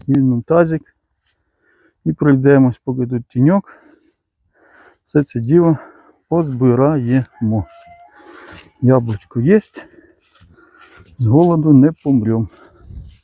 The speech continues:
Треба покосити траву, бо таке щось за ноги чіпляється. Значить,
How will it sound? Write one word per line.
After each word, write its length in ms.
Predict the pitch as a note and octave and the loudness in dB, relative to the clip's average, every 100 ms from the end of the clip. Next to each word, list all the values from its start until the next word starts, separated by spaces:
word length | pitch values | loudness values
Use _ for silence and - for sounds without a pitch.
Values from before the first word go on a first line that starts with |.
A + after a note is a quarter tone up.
| - - - _ _ - | -20 -20 -20 _ _ -4
Треба 160 | C#3 A2+ | -2 -2
покосити 560 | C3 - - C#3 B2+ | -6 -6 -4 -2 -2
траву, 420 | A2+ C3 C3 F#3+ G3 - | -4 0 2 0 -2 -6
бо 100 | D#3 | -10
таке 360 | - - E3+ - _ | -10 -2 -2 -2 _
щось 180 | _ D3 | _ -8
за 140 | C#3 D#3 | 0 0
ноги 280 | E3 C#3+ | 2 0
чіпляється. 680 | C3+ - - D#3+ D3+ - - _ _ _ _ _ _ _ _ _ - | -2 -8 -4 0 -2 -4 -14 _ _ _ _ _ _ _ _ _ -2
Значить, 340 | D3+ - C#3+ | -2 -2 -6